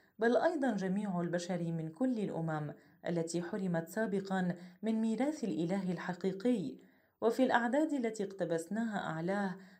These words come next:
دعا بولس ضم الأمم إلى عائلة الله سرا، لقد أذهلته إمكانية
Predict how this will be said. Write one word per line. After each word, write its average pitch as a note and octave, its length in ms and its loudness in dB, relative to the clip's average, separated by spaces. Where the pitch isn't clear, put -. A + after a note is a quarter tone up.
دعا C4+ 380 4
بولس G3 480 0
ضم G#3 220 0
الأمم F#3 440 0
إلى F3 260 -2
عائلة E3 560 -2
الله F3+ 360 -2
سرا، E3+ 560 -2
لقد B3+ 300 6
أذهلته A#3+ 640 2
إمكانية G3+ 520 -2